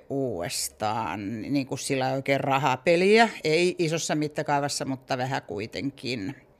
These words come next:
Sitten niin aika kuluu ja me käytiin ja käytiin siellä Tallinnassa.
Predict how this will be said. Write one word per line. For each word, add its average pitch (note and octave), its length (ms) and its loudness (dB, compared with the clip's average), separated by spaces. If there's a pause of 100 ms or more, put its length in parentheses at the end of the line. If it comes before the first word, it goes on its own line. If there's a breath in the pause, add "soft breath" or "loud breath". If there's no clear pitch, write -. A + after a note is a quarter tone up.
(440)
Sitten A3+ 380 0
niin E3 280 0
aika F#3+ 300 2
kuluu A3 420 2
ja D#3+ 380 2 (1500 loud breath)
me D#3+ 100 -4
käytiin D3+ 540 2
ja C#3+ 120 -2
käytiin G#3 600 2
siellä F#3 320 2
Tallinnassa. F3 720 0